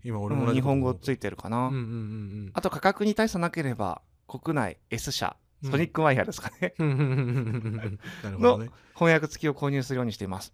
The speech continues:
Speaker 1: はい。
Speaker 2: 私もそうですね。あの、ちょっと前までは、
Speaker 1: うん。
Speaker 2: うーんと、海外でしか買えない
Speaker 1: はいはい。
Speaker 2: っていうのが大半だったんですけど、
Speaker 1: うん。
Speaker 2: その辺を大半ソニックワイヤーさんで売ってるんだよね、今。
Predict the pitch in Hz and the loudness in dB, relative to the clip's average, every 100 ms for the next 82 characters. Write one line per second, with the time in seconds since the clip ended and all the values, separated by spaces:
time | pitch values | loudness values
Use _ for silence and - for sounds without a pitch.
0 | - 170 226 277 277 277 247 - 123 123 | -2 4 6 6 4 4 4 4 2 2
1 | 131 _ _ - 143 139 185 247 285 247 | 0 _ _ -2 2 2 2 2 4 6
2 | 214 170 139 117 127 117 85 - 147 104 | 6 4 4 6 6 4 2 -4 -4 -4
3 | - - - 139 139 131 - 147 117 - | -10 -16 -4 0 2 2 6 8 6 2
4 | - 220 247 180 104 - - - 135 175 | 0 4 6 4 2 -4 -8 -2 2 4
5 | 185 175 226 _ - - 131 104 98 - | 4 2 -2 _ -18 -4 -2 0 -2 -8
6 | - _ - 214 190 101 - 147 165 180 | -20 _ -2 2 2 2 4 4 4 2
7 | 143 - 98 90 95 104 98 - 160 135 | 0 -2 -6 -8 -6 -2 -2 -2 -2 -2
8 | - _ _ - 196 220 233 233 233 226 | -6 _ _ -2 2 6 6 6 4 2
9 | 226 226 233 147 - _ - 202 226 214 | 0 4 6 6 2 _ 0 2 4 4
10 | 214 214 202 202 - 202 175 113 107 98 | 2 2 2 2 2 4 6 4 2 0
11 | 104 107 - 127 113 95 165 160 | -2 -4 0 2 2 -2 0 0